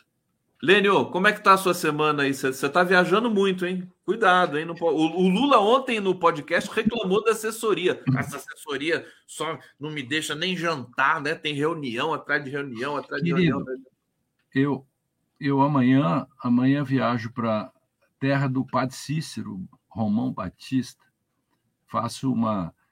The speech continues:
Speaker 2: conferência amanhã à noite. É, eu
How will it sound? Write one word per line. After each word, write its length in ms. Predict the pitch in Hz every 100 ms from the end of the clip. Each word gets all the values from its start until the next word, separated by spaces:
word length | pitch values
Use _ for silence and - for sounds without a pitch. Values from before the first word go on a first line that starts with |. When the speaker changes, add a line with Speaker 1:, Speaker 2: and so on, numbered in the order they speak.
| _
Speaker 2:
conferência 840 | - 139 135 127 110 123 147 135 113
amanhã 380 | 101 104 110 104
à 40 |
noite. 600 | 95 104 135 135 - 127 - _ - _ _ _ _ _ _
É, 600 | 98 98 101 98 95 90 - _ _ -
eu 240 | 117 107